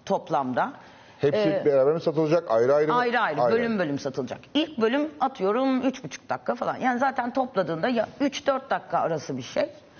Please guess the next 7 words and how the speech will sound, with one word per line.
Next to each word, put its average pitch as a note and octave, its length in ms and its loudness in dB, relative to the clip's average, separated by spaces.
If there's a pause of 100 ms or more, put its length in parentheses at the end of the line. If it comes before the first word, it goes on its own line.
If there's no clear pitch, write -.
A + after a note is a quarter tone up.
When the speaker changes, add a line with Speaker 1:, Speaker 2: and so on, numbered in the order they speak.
(760)
Speaker 1:
Ama D4+ 380 2 (100)
şurada B3 320 2
çok C4+ 260 -2
zorlandım. D#3 600 0 (600)
Şimdi G#3+ 240 0
bu D#4+ 220 0
tamamen C#4+ 580 2